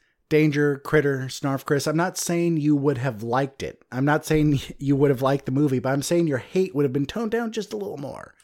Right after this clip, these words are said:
Feig's Ghostbusters had some great characters and the right actors to portray them. Sure, it had a silly plot.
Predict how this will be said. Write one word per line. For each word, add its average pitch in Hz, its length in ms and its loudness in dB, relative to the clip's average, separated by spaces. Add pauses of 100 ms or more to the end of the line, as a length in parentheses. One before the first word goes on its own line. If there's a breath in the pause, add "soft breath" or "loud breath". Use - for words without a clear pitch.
(140)
Feig's 196 320 -2
Ghostbusters 143 720 0
had 135 240 -2
some 135 180 0
great 135 540 2
characters 135 680 -2
and 127 200 0
the 123 100 2
right 147 460 0
actors 139 420 -4
to 127 80 -6
portray 143 360 0
them. 90 320 -8 (220 soft breath)
Sure, 220 340 4
it 170 60 4
had 165 160 2
a 147 40 0
silly 139 340 0
plot. 127 440 0